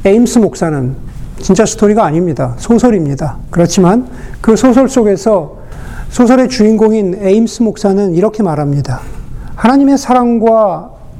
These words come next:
은혜는 균형도 없고 그럴 필요도 없습니다." 하나님의 사랑과 은혜는 균형이란 게 없다라는 거죠. 치우쳐졌다라는 겁니다.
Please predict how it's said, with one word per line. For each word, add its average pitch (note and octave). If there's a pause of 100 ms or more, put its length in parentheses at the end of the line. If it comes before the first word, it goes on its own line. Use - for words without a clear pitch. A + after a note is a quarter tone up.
(100)
은혜는 F#3+ (840)
균형도 G#3+
없고 D#3 (680)
그럴 F#3+
필요도 G#3 (260)
없습니다." D3 (680)
하나님의 A#3+
사랑과 A#3+
은혜는 G3
균형이란 A#3+
게 A#3+
없다라는 F#3+
거죠. D#3 (260)
치우쳐졌다라는 G3+
겁니다. C#3+